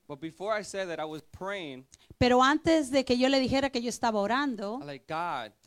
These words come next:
Speaker 2: yo le dije, "Dios,
Speaker 1: give the same message to my wife.
Speaker 2: dale el mismo mensaje a mi esposa,
Speaker 1: Hey, this is from you."
Speaker 2: si esto es de parte tuya".
Speaker 1: I go to the living room.
Speaker 2: Y me fui a la sala.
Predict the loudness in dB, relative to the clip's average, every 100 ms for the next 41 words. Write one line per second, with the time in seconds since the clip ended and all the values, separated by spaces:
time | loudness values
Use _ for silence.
0 | _ 0 2 2 -2 -2 2 6 6 6
1 | 2 -2 -6 -8 -10 -10 -10 -10 -10 -10
2 | -12 -14 -16 -16 -12 -10 -8 -8 -8 -12
3 | -16 _ 2 2 4 2 2 0 0 -2
4 | -2 -2 0 0 -2 -4 -6 -2 -2 -4
5 | -10 -10 -10 -12 -14 -14 -12 -12 -14 -14
6 | -18 -12 -4 2 4 2 2 0 2 0
7 | -4 -10 _ 0 2 2 0 -6 0 0
8 | 0 -4 -10 -14 -12 -10 -10 -10 -10 -10
9 | -10 -12 -14 -6 -2 -2 -2 -2 0 -2
10 | -2 -2 -4